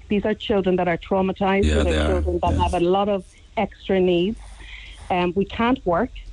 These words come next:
Speaker 1: We're, one parent has to be available, uh, twenty-four seven, and, and, and it's only feasible like that because they're so traumatized that they're in and out of school. They, you know, that there's a lot of extra that goes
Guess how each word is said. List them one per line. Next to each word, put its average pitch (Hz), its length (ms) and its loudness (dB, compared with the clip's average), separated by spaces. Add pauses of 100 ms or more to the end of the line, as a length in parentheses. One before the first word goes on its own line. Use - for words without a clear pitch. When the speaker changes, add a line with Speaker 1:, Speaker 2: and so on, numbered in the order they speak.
(100)
Speaker 1:
We're, 180 340 2
one 196 340 0
parent 185 400 2
has 202 260 0
to 202 80 0
be 175 300 2
available, 180 720 0 (140)
uh, 175 340 0
twenty-four 175 460 0
seven, 185 420 0 (380)
and, 208 240 2
and, 196 120 2
and 185 140 2
it's 180 140 -4 (240)
only 196 240 2
feasible 190 320 0
like 180 100 0
that 175 140 -2
because 190 300 0 (100)
they're 202 220 0
so 190 200 2
traumatized 214 680 0 (100)
that 196 200 0 (520)
they're 185 120 2
in 180 140 4
and 170 100 2
out 160 180 0
of 151 120 -2
school. 208 380 2
They, 170 260 0
you 202 180 2
know, 175 280 2
that 175 100 -2
there's 180 180 0
a 185 60 2
lot 190 320 2
of 196 160 -2
extra 185 640 -2 (400)
that 190 160 -2
goes 185 220 2